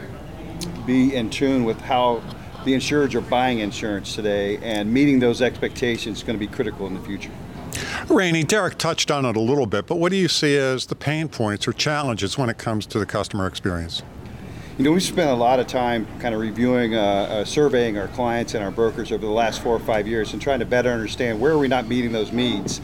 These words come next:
Speaker 1: And I think what we hear loudest is our customers are looking for consistency, uh, they're looking for communication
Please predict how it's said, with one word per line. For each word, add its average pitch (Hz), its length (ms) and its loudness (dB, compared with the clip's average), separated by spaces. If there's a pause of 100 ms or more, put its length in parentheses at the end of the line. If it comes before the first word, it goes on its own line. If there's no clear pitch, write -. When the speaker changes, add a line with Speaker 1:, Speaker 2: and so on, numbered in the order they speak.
(540)
Speaker 1:
And 123 380 2 (100)
I 147 120 2
think 160 200 2
what 135 220 4
we 135 100 0
hear 127 240 4 (140)
loudest 120 520 2
is 107 380 0 (540)
our 127 120 2
customers 131 460 0
are 113 80 2
looking 120 240 0
for 110 140 -4
consistency, 160 840 -2 (1040)
uh, 120 220 4
they're 123 180 2
looking 120 280 0
for 117 200 2
communication 139 960 2